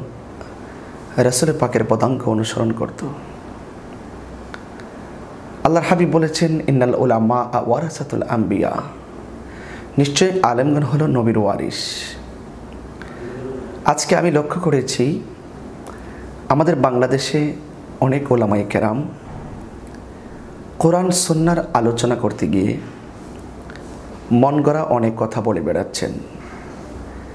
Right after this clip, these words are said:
যেই কথাগুলোর কারণে আজ ওলামায়ে কেরামদের প্রতি মানুষের একটি অনাস্থা, ভক্তি শ্রদ্ধা দিনে দিনে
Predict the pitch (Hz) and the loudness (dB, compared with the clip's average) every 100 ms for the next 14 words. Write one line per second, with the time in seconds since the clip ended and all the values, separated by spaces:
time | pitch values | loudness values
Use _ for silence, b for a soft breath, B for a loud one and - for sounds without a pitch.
0 | - - - 110 139 160 151 139 165 170 | -14 -14 0 4 6 6 4 4 2 4
1 | 165 143 127 120 113 113 104 110 - - | 2 2 2 2 2 2 2 0 -6 -8
2 | - - - - - - - - - - | -10 -16 -16 -16 -14 -14 -14 -14 -14 -14
3 | - - - - 127 139 143 135 - 123 | -14 -14 -14 0 4 4 4 0 2 2
4 | 135 139 123 131 120 110 120 - 113 110 | 2 2 0 0 0 0 0 -2 -2 0
5 | 110 - 104 104 - - 113 - - - | 0 2 2 0 -2 -2 -4 -4 -12 -16
6 | - - - - - - B B B B | -16 -16 -16 -14 -14 -14 B B B B
7 | 107 113 135 - 170 - - 113 110 113 | 4 4 4 2 0 2 2 2 4 2
8 | 110 113 123 117 110 104 | 2 0 2 4 4 4